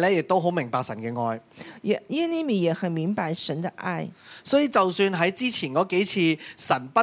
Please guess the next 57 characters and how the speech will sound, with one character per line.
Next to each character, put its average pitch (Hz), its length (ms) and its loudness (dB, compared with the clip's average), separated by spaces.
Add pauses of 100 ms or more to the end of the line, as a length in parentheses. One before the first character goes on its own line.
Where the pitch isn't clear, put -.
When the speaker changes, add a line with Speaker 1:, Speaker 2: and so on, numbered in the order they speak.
(120)
Speaker 1:
斷 151 260 0
叫 160 160 2
耶 127 160 0
利 127 140 0
米 131 80 -2 (200)
唔 143 60 -4
好 190 60 6 (140)
為 165 80 4
呢 190 100 0
啲 220 100 -2
百 143 180 0
姓 147 160 -2
去 143 60 0
禱 139 220 0
告 147 120 0
嘅 127 120 -2
時 110 180 -4
候， 104 300 -6
Speaker 2:
就， 359 180 2
就 359 220 2
算 320 240 2
在 302 180 0
之 285 320 -6
前 269 180 -2
的 180 140 0
幾 165 240 -6
次， 240 180 0
神 214 160 0
不 190 80 -4
斷 294 160 0
地 220 120 0
叫 196 120 0
耶 233 240 -2
利 247 120 0
米 214 120 0
不 - 280 -6
要 277 180 2
為 302 100 0
這 254 120 -6
些 220 100 -4
百 147 180 -4
姓 220 200 -4
禱 143 180 -2
告 180 160 -2
的 170 80 0
時 - 220 -2
候， 165 320 -4 (880)
Speaker 1:
耶 143 160 2
利 147 100 2
米 147 200 2
呢， 165 160 4
特 139 200 0
別 135 140 -2
呢， 147 180 4
喺 139 400 0 (400)
第 127 240 -2
十 - 500 0